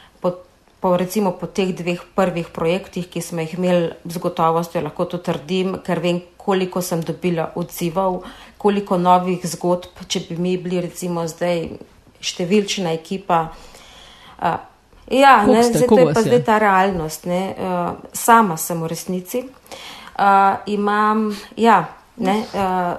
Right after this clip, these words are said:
Speaker 1: tu v začetni fazi sem sama, zraven imam študentko Majo, ki je popolna začetnica, ampak se je izkazala za odlično analitičarko, eh, res obvlada in je zelo pridna, marljiva, ker tukaj velike romantike ni, ne, jaz vedno rečem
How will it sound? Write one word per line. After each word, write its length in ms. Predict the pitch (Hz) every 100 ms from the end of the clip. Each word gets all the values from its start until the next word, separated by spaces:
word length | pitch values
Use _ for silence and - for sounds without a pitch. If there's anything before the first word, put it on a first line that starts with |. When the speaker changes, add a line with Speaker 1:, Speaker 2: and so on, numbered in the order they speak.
| -
Speaker 1:
tu 140 | 220
v 40 | 214
začetni 400 | 202 233 233 214
fazi 360 | 208 190 214
sem 200 | 220 -
sama, 500 | 190 - 185 220 233
zraven 480 | 220 208 202 208 214
imam 280 | 190 190 202
študentko 580 | - 196 180 190 220 214
Majo, 460 | 185 165 190 226 214
ki 160 | - 214
je 140 | 185 180
popolna 460 | 180 180 208 220
začetnica, 760 | 190 185 - 208 220 220 220 -
ampak 360 | 185 180 190
se 200 | - -
je 220 | 190 185 180
izkazala 640 | 180 - 175 180 202 190
za 420 | 175 180 165 160
odlično 520 | - 180 196 214 - 190
analitičarko, 960 | 175 170 202 214 208 202 202 190 175 - - - - - - -
eh, 100 | - 190 180 175
res 320 | 196 208 226
obvlada 580 | 208 165 180 175 185 214
in 160 | 196 190
je 80 | 180
zelo 240 | 185 202
pridna, 380 | 202 208 202 214
marljiva, 480 | 180 180 214 202 196
ker 200 | 202 165
tukaj 360 | - 214 202
velike 380 | 180 185 220 196
romantike 640 | 180 185 185 202 214 196
ni, 200 | 170 208
ne, 160 | 196 175
jaz 180 | 185 180
vedno 240 | 190 180
rečem 420 | 180 180 180 190